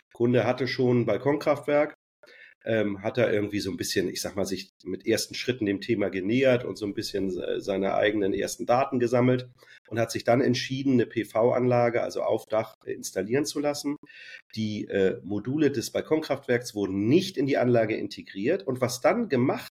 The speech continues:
wird im Moment gängige Praxis ist, dass die Einspeisevergütung rechnerisch reduziert wird.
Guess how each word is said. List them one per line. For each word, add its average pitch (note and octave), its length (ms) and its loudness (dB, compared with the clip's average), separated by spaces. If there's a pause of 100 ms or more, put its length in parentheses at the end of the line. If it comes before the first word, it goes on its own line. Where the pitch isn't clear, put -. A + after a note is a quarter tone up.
wird G#2+ 300 -2
im - 80 -10
Moment F#2 340 -4
gängige F2+ 320 -2
Praxis - 540 -8
ist, - 340 -4 (480)
dass B2 240 -4
die B2+ 300 -10
Einspeisevergütung B2+ 1700 -4
rechnerisch C#3 800 -2
reduziert G#3 560 -8
wird. - 160 -14